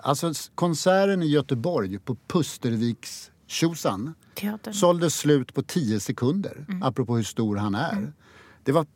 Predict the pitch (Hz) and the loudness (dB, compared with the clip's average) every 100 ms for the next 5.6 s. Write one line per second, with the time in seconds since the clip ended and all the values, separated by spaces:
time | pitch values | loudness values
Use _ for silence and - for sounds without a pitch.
0 | - - - - - - 226 123 110 - | -14 -12 -10 -10 -4 4 4 4 0 -2
1 | 160 208 208 - 131 - 120 - 101 82 | 2 2 2 0 0 -2 -8 -6 -6 -8
2 | - - - _ - 175 165 _ _ - | -14 -16 -20 _ -8 -6 -8 _ _ -2
3 | 123 117 117 110 170 165 151 156 - 139 | 2 2 2 2 4 4 2 0 0 0
4 | 113 - 107 139 147 - - - 113 - | 0 -8 -4 -2 -2 -8 -4 0 0 -2
5 | - - _ 117 117 113 | -16 -20 _ 0 2 2